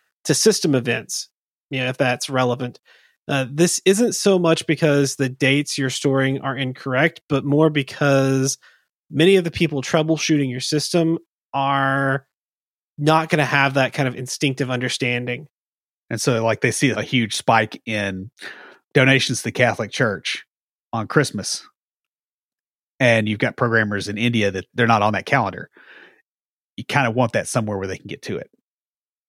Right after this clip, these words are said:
Speaker 2: While in the past we've talked about dates and times for more of a data type understanding, it's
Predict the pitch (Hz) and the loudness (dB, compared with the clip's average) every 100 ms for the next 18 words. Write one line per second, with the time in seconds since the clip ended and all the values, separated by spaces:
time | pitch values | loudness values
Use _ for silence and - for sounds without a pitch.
0 | _ 139 127 135 151 139 147 127 135 127 | _ -6 2 4 4 4 2 2 2 2
1 | - 117 - 123 113 110 95 110 117 127 | 2 -2 0 0 0 -2 0 -2 0 -4
2 | 120 120 107 101 98 - 120 110 117 117 | -2 0 0 0 -4 -6 -4 0 0 0
3 | 107 107 101 - 139 240 - 123 90 - | 0 -2 -2 2 4 4 2 0 0 -4
4 | - - 127 104 92 - 95 92 87 92 | -18 -10 -6 -6 -4 -4 -4 -4 -8 -12
5 | _ - 135 127 - - | _ -2 2 2 0 -4